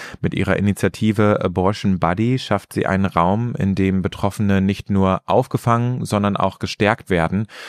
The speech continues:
durch persönliche Begleitung, Wissen und solidarische Unterstützung. Denn obwohl Paragraph zweihundertneunzehn a, also das Werbeverbot für Schwangerschaftsabbrüche, inzwischen abgeschafft wurde,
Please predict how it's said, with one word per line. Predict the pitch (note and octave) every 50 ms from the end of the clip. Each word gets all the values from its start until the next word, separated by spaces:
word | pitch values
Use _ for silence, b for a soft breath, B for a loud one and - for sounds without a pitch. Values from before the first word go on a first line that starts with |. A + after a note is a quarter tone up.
| B B B
durch | B G2+ G2 F#2+ - -
persönliche | - G#2+ G2 F2+ G#2 G#2 A2+ A#2 G#2+ G2+ - - G2 F#2
Begleitung, | E2+ G2 E2+ A#2+ B2 B2+ C3 B2+ - - A#2 G#2+ G#2+ G#2+ G#2+ G2+ F#2
Wissen | G#2 A#2 - - - A2 G#2 G#2 G#2
und | - - G2 G2 -
solidarische | - G2 F2+ F#2 F2+ - F2+ F2 F#2 F#2+ F#2 - -
Unterstützung. | F2+ - F2 F2+ F#2 - - F#2+ F2+ - - E2+ C#2+ D2 F#2 G#2+ B B B B B B B B B B B -
Denn | F#2 F2+ F#2 F2+
obwohl | - F2+ F2 E2+ G#2 G#2 A2+ B2+ C#3
Paragraph | C3+ B2+ A2+ G#2 G#2 G2 F#2+ - - E2+ E2+ F#2+ A2 - -
zweihundertneunzehn | - - - G2+ G2+ G#2 G2+ F#2+ - G2 F#2 F#2+ G2 F#2 - G2 F#2 F#2+
a, | - - E2+ E2 G2 A#2+ -
also | - - G2+ E2+ G2+
das | F2+ F#2 F2 - F2
Werbeverbot | E2 E2+ G2+ A#2 A#2+ G2 - - F2 D2+ E2+ E2+ E2+ E2 -
für | - F2+
Schwangerschaftsabbrüche, | D#2+ - - E2 E2 D#2+ - - E2+ D#2 - - - D#2 - - - - F2 - - G2+ G#2 A2 F#2+
inzwischen | F#2+ G2 - - G2+ F#2+ - G#2 F#2
abgeschafft | - - B2+ - - - - - F2 E2 - - -
wurde, | F2 E2+ E2+ D#2+ F#2+ A2+ A#2+